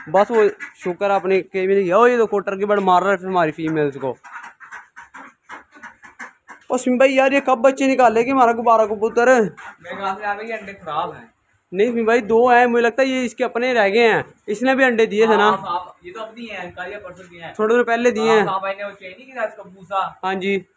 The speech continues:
Speaker 2: और वो अंडे फेंक दिए थे।
Speaker 1: अच्छा, नए अंडे दिए इसने?
Speaker 2: हाँ जी, कल या परसों दिए मेरे ख्याल से।
Speaker 1: अच्छा, मतलब चलो, अब मतलब कि बी-, दो तीन दिन पहले दिए, तकरीबन ना अठारह उन्नीस दिन बाद इंशाल्लाह निकल आएंगे।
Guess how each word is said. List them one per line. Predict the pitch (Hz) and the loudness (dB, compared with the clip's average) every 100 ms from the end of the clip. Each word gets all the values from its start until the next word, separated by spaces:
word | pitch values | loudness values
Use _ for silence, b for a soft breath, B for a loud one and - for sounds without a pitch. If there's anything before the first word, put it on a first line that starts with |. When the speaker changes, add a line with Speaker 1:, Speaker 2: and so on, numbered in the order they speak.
| 160 | -20
Speaker 2:
और | |
वो | 175 | -18
अंडे | 185 190 | -12 -10
फेंक | 175 175 | -10 -14
दिए | 185 156 | -18 -20
थे। | _ _ _ _ _ _ _ _ _ | _ _ _ _ _ _ _ _ _
Speaker 1:
अच्छा, | 240 277 | -4 -2
नए | 254 262 | 0 0
अंडे | 330 311 311 | 2 2 2
दिए | 254 240 | 2 2
इसने? | 196 190 | 2 2
Speaker 2:
हाँ | 135 | 0
जी, | - - | -6 -18
कल | - 180 | -18 -16
या | 180 | -16
परसों | 165 180 | -18 -20
दिए | 160 | -20
मेरे | 151 147 | -20 -20
ख्याल | - | -20
से। | - _ _ - | -20 _ _ -20
Speaker 1:
अच्छा, | 202 233 | -14 -8
मतलब | 220 220 226 | -4 -4 -6
चलो, | 220 226 226 233 | -16 -12 -8 -6
अब | - 202 | -6 -6
मतलब | 220 226 | -4 -6
कि | 226 240 226 - _ | -2 -2 -4 -12 _
बी-, | 160 208 - _ 180 | -18 -16 -18 _ _
दो | 208 214 | -6 -6
तीन | 214 233 | -8 -18
दिन | 220 220 | -16 -16
पहले | 214 214 247 | -12 -8 -8
दिए, | 226 220 | -6 -8
तकरीबन | 220 - 214 208 214 | -8 -12 -16 -12 -8
ना | 226 233 - | -4 -2 -4
अठारह | 190 208 202 | -6 -4 -4
उन्नीस | 202 208 | -4 -8
दिन | 196 196 | -10 -6
बाद | 190 | -6
इंशाल्लाह | 190 190 180 | -6 -10 -10
निकल | 175 170 185 | -12 -12 -10
आएंगे। | 151 139 135 | -10 -10 -14